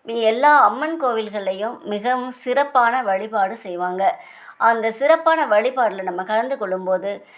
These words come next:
நம்மளது தேகம் ஆரோக்கியம் அடையும். தெய்வ வழிபாட்டின் மூலமாக நமது ஆரோக்கியம் காக்கப்படும். இந்த நேரத்துல அம்மை நோய் வரும், மற்ற எல்லா விதமான நோய்களும் பரவக்கூடிய காலம்தான்.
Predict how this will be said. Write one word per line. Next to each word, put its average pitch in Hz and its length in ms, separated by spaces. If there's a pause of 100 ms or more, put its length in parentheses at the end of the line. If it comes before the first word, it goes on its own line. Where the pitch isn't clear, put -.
(240)
நம்மளது 214 400 (240)
தேகம் 247 360 (220)
ஆரோக்கியம் 220 540
அடையும். 180 320 (480)
தெய்வ 254 400
வழிபாட்டின் 233 640
மூலமாக 190 520 (400)
நமது 208 360 (280)
ஆரோக்கியம் 247 500 (220)
காக்கப்படும். 208 600 (580)
இந்த 285 160 (140)
நேரத்துல 294 340 (440)
அம்மை 269 260 (120)
நோய் 208 240
வரும், 190 300 (520)
மற்ற 247 300 (300)
எல்லா 277 180 (100)
விதமான 220 360 (160)
நோய்களும் 247 560
பரவக்கூடிய 202 540 (120)
காலம்தான். 185 520